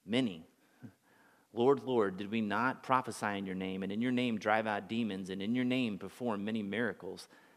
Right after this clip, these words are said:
Then I will tell them plainly, 'I never knew you. Away from me, you evildoers.'"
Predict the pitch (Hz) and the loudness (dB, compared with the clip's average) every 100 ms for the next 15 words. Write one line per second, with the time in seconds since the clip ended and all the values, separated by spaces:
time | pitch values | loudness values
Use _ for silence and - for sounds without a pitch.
0 | - 104 117 113 135 131 117 98 - 117 | -6 -2 0 0 0 0 0 -6 -4 -2
1 | 127 92 85 82 98 107 113 110 104 120 | -2 -4 -8 -6 -4 -4 -4 -4 -2 -2
2 | 110 - - - _ _ _ _ _ _ | -2 -6 -14 -20 _ _ _ _ _ _
3 | _ _ 104 98 107 127 - 95 92 90 | _ _ -4 2 2 0 -4 -4 -4 -6
4 | 90 - 92 90 87 87 80 - - | -8 -8 -10 -10 -8 -8 -8 -12 -16